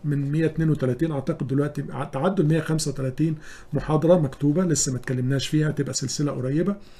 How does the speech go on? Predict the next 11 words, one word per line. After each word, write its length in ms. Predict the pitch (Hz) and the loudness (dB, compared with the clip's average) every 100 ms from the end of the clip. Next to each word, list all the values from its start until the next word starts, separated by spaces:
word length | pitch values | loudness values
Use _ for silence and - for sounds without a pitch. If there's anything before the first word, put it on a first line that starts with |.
| - - - - | -20 -18 -8 2
اللي 120 | 143 | 6
هو 140 | 160 | 6
علم 260 | 147 175 160 | 8 6 6
الآثار 500 | 147 143 131 160 156 | 4 0 0 2 2
والكتاب 440 | 135 123 127 135 | 2 0 0 0
المقدس، 560 | 127 123 - 139 135 - | 0 0 0 0 0 -2
هناخدها 440 | 127 160 143 135 - - - - | -2 0 0 -2 -8 -18 -14 -2
إن 80 | 151 | 2
شاء 280 | - 190 185 | 4 4 4
الرب 300 | 151 170 127 | 2 2 0
ودبر 460 | 127 147 135 139 | -2 0 0 -2